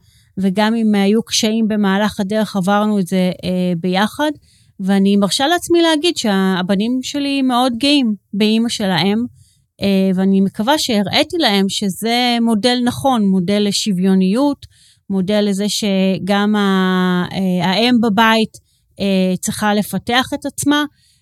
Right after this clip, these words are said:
אה, ואני מקווה שהם, אה, את אותו גיבוי שאני קיבלתי מאלי, הם ייתנו לבנות זוג שלהם בעתיד.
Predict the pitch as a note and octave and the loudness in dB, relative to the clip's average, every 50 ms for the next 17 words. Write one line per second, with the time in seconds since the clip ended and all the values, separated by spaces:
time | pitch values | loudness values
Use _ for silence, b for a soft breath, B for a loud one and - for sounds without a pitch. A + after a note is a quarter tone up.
0 | _ _ _ - - F#3+ F#3 F#3 F#3 F3+ F3+ F#3 F#3 F#3 F3 F3+ F#3+ F#3+ G3 G3 | _ _ _ -6 -4 -2 0 0 0 0 0 0 0 -2 -2 -2 0 0 0 0
1 | G3+ F#3 - G#3 F#3+ A3+ D4 E4 D4+ - - A3 F3+ G3+ G#3 G#3+ A3 G#3+ G#3+ G#3+ | -2 -2 -4 -4 -2 0 0 0 -2 -2 -4 -4 -2 -2 -2 -2 -4 -4 -4 -4
2 | G#3 G3 - A3 - - - - A#3+ A#3 A#3 A#3+ A#3+ G#3+ A3+ A#3 G3+ G#3+ B3+ B3+ | -4 -4 -4 -6 -8 -8 -10 -6 -4 -2 -2 -2 0 0 0 0 0 -2 -2 -4
3 | B3 - - A3+ G#3+ G#3+ A3 A#3 - - G#3+ G#3+ G#3+ G#3+ A#3 A3 - B3 A#3+ A#3 | -4 -4 -2 -2 -2 -2 -4 -6 -6 -8 -4 -2 -2 -2 -2 -2 -4 -6 -4 -2
4 | A3+ A3+ A3+ A#3 B3+ D#4 D#4 C4+ A3+ G#3 F#3+ G3 G3+ G#3 G#3+ - - A3+ A3 A3 | -2 -2 -2 0 0 0 0 2 2 2 2 0 0 -2 -4 -4 -4 -4 -2 0
5 | A3 A3 G#3+ G#3+ G#3 A3 A3 A3+ G#3+ G3 A#3 B3 - - - A#3+ G#3+ G3 G3 G3 | 0 0 0 0 0 -2 -2 -2 -2 -4 -6 -8 -8 -8 -6 -4 -2 0 0 0
6 | F#3 F#3 F3+ F#3 - - A3 G#3+ | 0 0 -2 -4 -4 -6 -10 -10